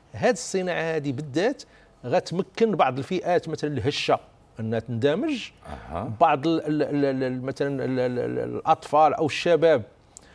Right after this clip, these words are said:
Speaker 1: لأنه غيقترب نوعًا ما من ثقافته، من التراث ديالو، بطبيعة الحال داك الشرخ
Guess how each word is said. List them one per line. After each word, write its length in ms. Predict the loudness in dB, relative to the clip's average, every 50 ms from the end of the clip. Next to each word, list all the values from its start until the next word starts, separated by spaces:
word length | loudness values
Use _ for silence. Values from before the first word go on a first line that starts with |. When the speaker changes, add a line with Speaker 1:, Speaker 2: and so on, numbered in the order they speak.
| -20 -14 _
Speaker 1:
لأنه 280 | -2 -2 0 2 2 2
غيقترب 920 | 2 4 4 2 2 2 -2 -8 -8 -8 -8 -8 0 4 6 6 6 6 4
نوعًا 260 | 2 2 2 2 2
ما 320 | 0 2 4 4 4 2 -2 -8 -10
من 160 | -8 -8 -2
ثقافته، 580 | 2 2 2 4 4 2 2 2 0 -2 -2 -2
من 120 | 0 -2
التراث 500 | -4 -2 2 4 6 6 6 4 4 -2
ديالو، 420 | 0 2 4 6 6 6 4 2
بطبيعة 380 | 0 -2 -2 0 0 0 0 -2 -4
الحال 260 | -6 -2 -2 -2 -2
داك 180 | -2 -6 -8 -8
الشرخ 560 | -12 -2 2 2 2 2 0 -6 -8 -10